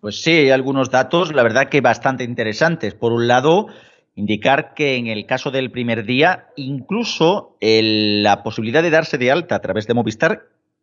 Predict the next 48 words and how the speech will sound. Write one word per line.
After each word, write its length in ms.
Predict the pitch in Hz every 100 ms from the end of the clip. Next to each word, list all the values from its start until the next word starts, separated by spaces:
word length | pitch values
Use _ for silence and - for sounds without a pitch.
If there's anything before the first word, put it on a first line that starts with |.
| -
se 340 | - - 220
bloqueó, 840 | 165 151 - 123 139 175 147 190 - _
se 380 | - - 190 208
bloqueó 600 | 160 143 131 135 170 -
y 100 | 147 120
tuvieron 400 | 127 147 180 170
que 80 |
recurrir 760 | 135 127 139 135 151 180 - -
a 260 | 113 117 113
tener 280 | 120 139 151
que 80 | 147
usar 200 | 165 147
un 160 | 160
Q 280 | 170 196 175
R 340 | 156 156 175 -
a 100 | 120
través 300 | 123 127 135
del 160 | 135
descodificador, 720 | 127 120 113 107 110 110 139 120
como 200 | 120 117
tendría 260 | 110 127
que 100 | 123
ser 240 | 87 160 131
la 220 | 98 -
cosa. 460 | 135 - 98 92 - - - - - _
Pero 220 | - 170 208
no 140 | 240
es 100 | 254
solo 320 | - 190 156
esto, 500 | 175 - - - - _ _
sino 300 | - 147 147
que 120 | 151
además 380 | 143 151 190 202
ve-, 220 | 175 180 -
eh, 540 | 147 139 131 127 123
se 160 | 120 113
puede 220 | 156 151
ver, 180 | 151 156
según 340 | - 117 117
el 120 | 123
informe 420 | 117 110 123 120 120
que 120 | 120
ha 40 |
hecho 280 | 113 - 117
geka 420 | - 135 135 113
con 180 | 107 107
Parrot 240 | 117 120
Analytics, 720 | 117 123 139 127 131 143 -